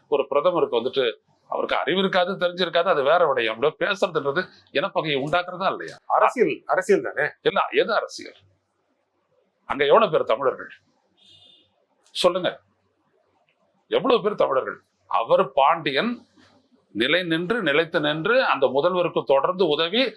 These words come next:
Speaker 1: அவருடைய அரசியலுக்கு ஒரு பலமாக, பின்புலமாக, முதுகெலும்பாக திகழ்கிறார் அப்படின்னு வரும்பொழுது அவரை தவறா சித்தரிச்சு காட்டணும். அவ்வளவுதான் உனக்கு.
Speaker 2: ஆமா.
Speaker 1: அதை நீ தமிழ்நாட்டை எடுக்கவே வேண்டாமே. இப்ப நீங்க வந்துட்டு சோனியா காந்தியும் ராகுல் காந்தியும்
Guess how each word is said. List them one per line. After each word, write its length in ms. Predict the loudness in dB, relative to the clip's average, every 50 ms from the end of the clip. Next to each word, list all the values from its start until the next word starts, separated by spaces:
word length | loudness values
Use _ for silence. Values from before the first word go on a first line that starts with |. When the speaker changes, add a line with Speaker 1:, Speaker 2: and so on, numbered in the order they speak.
| -14 -12 -4
Speaker 1:
அவருடைய 480 | -2 0 0 2 2 2 2 2 2 4
அரசியலுக்கு 600 | 2 2 2 0 0 0 0 0 0 -2 0 2
ஒரு 180 | 2 2 2
பலமாக, 600 | 2 2 2 2 2 0 0 0 0 0 -2 -4
பின்புலமாக, 840 | -6 -8 -6 -4 -2 0 0 0 0 0 0 -2 -2 -2 -4 -4 -6 -14 -20 -20 _ -4
முதுகெலும்பாக 720 | 0 0 2 2 2 2 2 0 2 0 0 0 0 -2 -2
திகழ்கிறார் 600 | 0 2 4 4 4 2 2 4 4 2 2 0 -6 -10 _ -2
அப்படின்னு 300 | -2 0 0 0 2 2
வரும்பொழுது 840 | 4 2 2 2 2 2 2 0 0 0 2 2 2 2 0 -4 _ _ _ _ _ _ _ _ _ _ 0
அவரை 380 | 4 4 6 6 6 6 6
தவறா 320 | 4 4 4 4 4 4 4 2
சித்தரிச்சு 380 | -2 0 0 0 0 0 0 0
காட்டணும். 340 | 0 0 0 -2 -2 0
அவ்வளவுதான் 460 | 2 2 4 2 2 2 2 2 0 0
உனக்கு. 380 | -2 -4 -6 -8 -10 -10 -12 _ _ _ _ _ _ _ _ _ _ _ _ _ -6
Speaker 2:
ஆமா. 200 | -6 -4 -4 -6 -12 -12 _
Speaker 1:
அதை 220 | -4 -4 -4 -4 -4
நீ 60 | -2
தமிழ்நாட்டை 520 | 0 0 0 0 -2 -2 -2 -2 -2 -2 -2
எடுக்கவே 280 | -2 -2 -2 -4 -4 -4 -6
வேண்டாமே. 440 | -4 -4 -6 -6 -4 -6 -8 -8 -10 -18 _ _ _ _ _ _ _ _ _ _ _ _ _ _ _ _ _ _ _ _ _ _
இப்ப 220 | -6 -4 -2 -2
நீங்க 220 | -2 0 0 -2 0
வந்துட்டு 240 | 0 0 0 0 2
சோனியா 240 | 0 0 2 2 0
காந்தியும் 440 | 2 2 2 0 0 -2 0 2 4 2
ராகுல் 300 | 2 2 0 0 0 2
காந்தியும் 400 | 0 0 0 -2 -2 -2 -2 -4